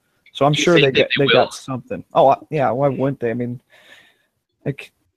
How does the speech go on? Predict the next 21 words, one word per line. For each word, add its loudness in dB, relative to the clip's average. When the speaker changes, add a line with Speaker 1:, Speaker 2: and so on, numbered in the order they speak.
Speaker 2:
Well, -2
look 2
at 4
all 4
the 4
rest 4
of 0
the 2
release. -4
We -2
haven't -4
gotten -2
Jack -8
for 2
a 4
Speaker 1:
Wait, -2
Speaker 2:
little 0
Speaker 1:
wh-, -2
Speaker 2:
bit. -16
Speaker 1:
which -2
ones? -2